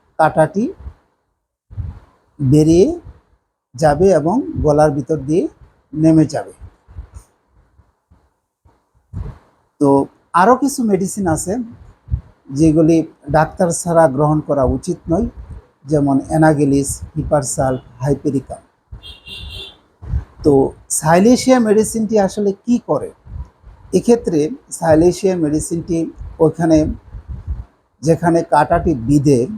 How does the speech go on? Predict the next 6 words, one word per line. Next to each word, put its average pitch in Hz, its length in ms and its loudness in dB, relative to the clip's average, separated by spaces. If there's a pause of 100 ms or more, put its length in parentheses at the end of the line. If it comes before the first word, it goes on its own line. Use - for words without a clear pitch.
(120)
যে 147 120 -2 (120)
টিস্যু, 185 360 -4 (840)
টিস্যুতে, 165 440 -2 (720)
সেই 151 280 2
টিস্যুর 196 360 0
আশপাশ 156 480 -2